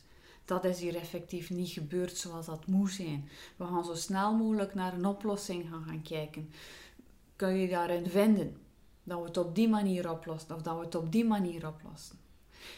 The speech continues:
En in overgrote gevallen, als de frustratie eruit is, als de colère eruit is en je kunt op die manier tot een gesprek komen, kom je ook wel tot een oplossing.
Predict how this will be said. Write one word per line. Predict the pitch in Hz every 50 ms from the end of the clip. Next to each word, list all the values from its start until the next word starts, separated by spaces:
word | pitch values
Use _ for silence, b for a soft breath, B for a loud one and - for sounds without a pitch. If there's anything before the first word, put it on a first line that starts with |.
| B B B -
En | 185 180 175 180 180 185 185 185 180 180 -
in | - 208 202 208 208 202 202 B B B B B B B B
overgrote | - 254 269 285 277 269 277 220 - 208 214 226 247 240 - 214 180
gevallen, | 185 185 185 - - 214 214 226 202 160 135 135 - - - - - - - -
als | - 202 - 202 180
de | 185
frustratie | 180 - 196 196 190 - - - 220 220 226 220 220 226 185 175 196 196
eruit | - - 214 214 220 214 -
is, | 175 165 160 -
als | 180 180 185 190 185 180
de | 165 180
colère | - - 190 196 208 220 247 247 240 214 165
eruit | 165 165 160 151 156 156
is | - - -
en | 170 160 165
je | 185 180 -
kunt | - 202 196 196 185
op | 175 175 160 165
die | 220 233
manier | 233 233 220 214 202 196 196
tot | - 180 170 -
een | 170 170
gesprek | 170 165 - - - 190 196 196 -
komen, | 196 185 180 175 180 B B B B B B B -
kom | - - 196 185 185
je | 185 -
ook | - 175 175 -
wel | 180 170 160 160
tot | 160 160 156 -
een | 160 156 165
oplossing. | 165 165 - 170 175 - - 170 151 147